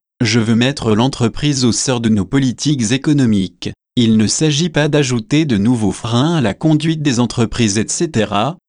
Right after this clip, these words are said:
et cetera. » De son côté, Moscovici, ministre socialiste des Finances, leur a affirmé : « Je ne veux pas d'une fiscalité défavorable aux entreprises. » Les orientations sont bonnes, s'est félicité la patronne du medef,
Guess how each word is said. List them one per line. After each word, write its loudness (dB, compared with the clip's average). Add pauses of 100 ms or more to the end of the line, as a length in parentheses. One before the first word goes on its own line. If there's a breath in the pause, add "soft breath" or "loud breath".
et 0
cetera. » -2 (220)
De -2
son 0
côté, 0
Moscovici, 0 (220)
ministre 0
socialiste -2
des 0
Finances, -2
leur 0
a 0
affirmé : « 0
Je -2
ne 2
veux 2
pas 0
d'une 0
fiscalité 0
défavorable 0
aux 2
entreprises. » -2 (260)
Les 2
orientations 0
sont -2
bonnes, 0 (260)
s'est 0
félicité 0
la 0
patronne -2
du 0
medef, 0